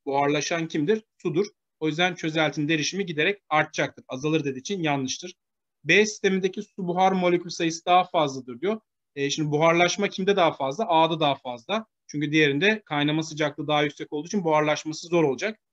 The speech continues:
O yüzden buhar molekül sayısı A'da daha fazladır. O yüzden zaten buhar basıncı daha fazladır diyebiliriz arkadaşlar. İkinci sorumuz gelsin.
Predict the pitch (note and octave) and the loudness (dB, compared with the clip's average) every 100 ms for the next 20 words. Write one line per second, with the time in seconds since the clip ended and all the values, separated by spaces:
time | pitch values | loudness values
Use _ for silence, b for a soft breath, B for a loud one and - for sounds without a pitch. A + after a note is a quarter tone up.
0 | _ - D3 D#3 F#3+ F#3+ C3+ C#3+ E3+ F3+ | _ -4 -2 0 -2 -2 -4 0 4 4
1 | E3+ D#3+ D#3+ E3 - D#3 C#3 A3 - D3 | 4 4 2 0 -4 -4 -4 -6 -4 -2
2 | D3+ F3 D#3 C#3+ C3 B2+ F#3 G3 F3 D3+ | 0 0 0 0 -4 -6 0 2 4 2
3 | C#3 C3 B2 C3 C3 C3+ B2+ - B2+ C3+ | -2 -6 -6 -4 -2 -2 -4 -10 -6 -2
4 | G#3+ G#3+ _ - D#3 D#3 D#3 C3 B2 C3+ | -2 -2 _ -6 0 0 -2 -6 -6 -6
5 | F3 D3 D3+ C3+ D3 C#3+ B2 - A2 - | -6 -2 -2 -2 -8 -8 -12 -14 -18 -18
6 | _ _ _ _ _ _ _ - F3 G#3+ | _ _ _ _ _ _ _ -18 -2 0
7 | A3 A3 G3+ G3 E3+ D#3 C3 - F#3 G#3+ | 2 4 4 2 2 0 0 -4 -6 -8